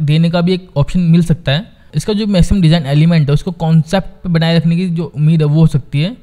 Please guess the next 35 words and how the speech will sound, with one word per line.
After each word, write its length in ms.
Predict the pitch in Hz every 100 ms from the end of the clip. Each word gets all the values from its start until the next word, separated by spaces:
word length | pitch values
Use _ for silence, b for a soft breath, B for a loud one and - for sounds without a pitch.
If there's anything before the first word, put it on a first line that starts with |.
| - 160
इससे 240 | 160 226
दो 120 | 170
हज़ार 140 | 180 175
बीस 280 | 190 196
के 80 | 208
auto 180 | 175 165
एक्सपो 200 | 170 180
में 360 | 190 208 185 147
showcase 380 | 160 147 160
किया 200 | - 147 131
था। 240 | 170 220 -
हालांकि 280 | 131 175 220
कुछ 220 | 240 -
cosmetic 540 | 180 160 165 180 190 208
update 360 | 151 147 175
और 80 | 185
ब्लू 220 | 151 196
highlight 320 | 185 151 170 185
इसे 340 | 202 196 - -
standard 360 | - 165 196 220
model 280 | 190 180 185
से 120 | 196
अलग 220 | 170 175
रखेंगे, 440 | 160 147 127 120 - - 139
मतलब 360 | 143 208 208 b b b b b - -
same 180 | 240
नहीं 100 | 269
हो, 100 | 233
थोड़ा 500 | 247 - - 294 302
सा 120 | 285 -
अलग 260 | 185 196
होगा। 200 | 165 180
जो 180 | 214 247
इसका 220 | - 240
पहले 360 | 240 165 185